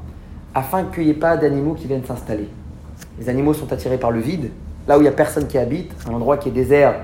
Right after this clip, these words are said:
ça attire les bêtes sauvages. Donc pour éviter d'être confronté à devoir ensuite chasser les animaux, eh ben, lorsque vous allez conquérir un terrain, Dieu va attendre qu'il y ait une installation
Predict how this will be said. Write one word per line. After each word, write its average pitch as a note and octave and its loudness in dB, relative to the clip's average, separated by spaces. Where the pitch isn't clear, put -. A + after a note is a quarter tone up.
ça F#3+ 0
attire D#3+ 2
les C#3 4
bêtes B2+ -2
sauvages. B2 4
Donc D3 4
pour F3 2
éviter F3 4
d'être F3+ 0
confronté E3 0
à D#3+ 6
devoir D#3 4
ensuite F3+ 0
chasser D#3+ 0
les D3+ 4
animaux, C#3 2
eh D#3 0
ben, C#3 6
lorsque D3 2
vous D#3+ 4
allez D3+ 6
conquérir F3+ 2
un D#3 2
terrain, E3+ 2
Dieu E3 2
va E3+ 6
attendre E3 4
qu'il C3+ 0
y - 6
ait - 8
une D3+ 8
installation D#3+ 4